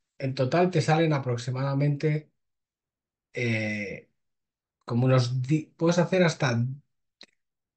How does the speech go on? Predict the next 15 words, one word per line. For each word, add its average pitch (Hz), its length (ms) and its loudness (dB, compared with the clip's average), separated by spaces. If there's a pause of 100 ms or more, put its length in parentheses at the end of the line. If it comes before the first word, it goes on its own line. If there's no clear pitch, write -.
(100)
hasta 143 280 0
diez 185 280 2
airdrops 123 500 0
al 101 140 -6
día, - 300 -14 (140)
¿vale? 160 280 -8 (760)
A 120 240 0
quince 175 260 4
minutos 170 400 8
cada 156 260 6
uno 202 360 6
tienes 156 260 2
dos 151 180 4
horas 135 340 2
fácilmente 131 880 -4